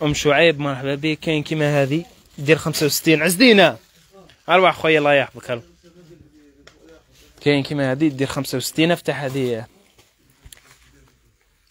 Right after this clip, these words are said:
كيما هذه دير خمسة وستين، ها. الله يبارك. ثاني فيها لي كولار، يجوا فيها كولار ثاني، الله يبارك، ها. فيها، فيها كولارات، بسم الله ما شاء الله. ثاني كاين هذا كولار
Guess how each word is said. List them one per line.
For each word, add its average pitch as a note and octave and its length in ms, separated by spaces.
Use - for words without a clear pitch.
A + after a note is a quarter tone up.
كيما C3+ 260
هذه C3 120
دير C3 180
خمسة A#2+ 320
وستين، C#3+ 460
ها. A#2+ 160
الله C3 240
يبارك. C#3 540
ثاني B2 260
فيها D3 240
لي C3 100
كولار، C3+ 480
يجوا B2 180
فيها A#2 220
كولار A2+ 460
ثاني، B2+ 360
الله G#2+ 200
يبارك، B2+ 480
ها. A2+ 140
فيها، A#2+ 380
فيها C3+ 180
كولارات، C3 500
بسم B2+ 240
الله C3+ 180
ما B2 140
شاء E2+ 200
الله. C3+ 380
ثاني A2+ 240
كاين A#2 200
هذا A2+ 280
كولار C3 520